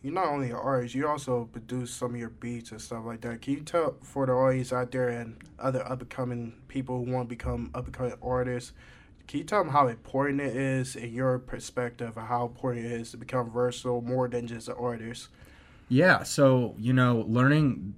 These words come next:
Speaker 2: learning everything that you're working with, like, the tools you're working with and all the background that goes into making the beats and the music and stuff is really important. You know, <clears throat>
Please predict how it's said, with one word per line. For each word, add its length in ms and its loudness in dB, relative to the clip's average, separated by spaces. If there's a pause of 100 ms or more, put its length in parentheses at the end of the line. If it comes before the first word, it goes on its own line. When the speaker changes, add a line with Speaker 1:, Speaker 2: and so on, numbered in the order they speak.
(160)
Speaker 2:
learning 320 6
everything 440 4
that 120 2
you're 100 2
working 380 0
with, 260 0
like, 180 -2
the 60 -4
tools 360 -2
you're 100 2
working 320 0
with 180 0
and 120 -2
all 100 2
the 80 0
background 500 0
that 100 -8
goes 220 -2
into 240 -2
making 360 0
the 60 -2
beats 320 -4
and 100 -4
the 40 -6
music 400 -4
and 120 -6
stuff 260 -2
is 140 -4
really 260 0
important. 560 -6 (480)
You 100 4
know, 420 2
<clears throat> 80 -10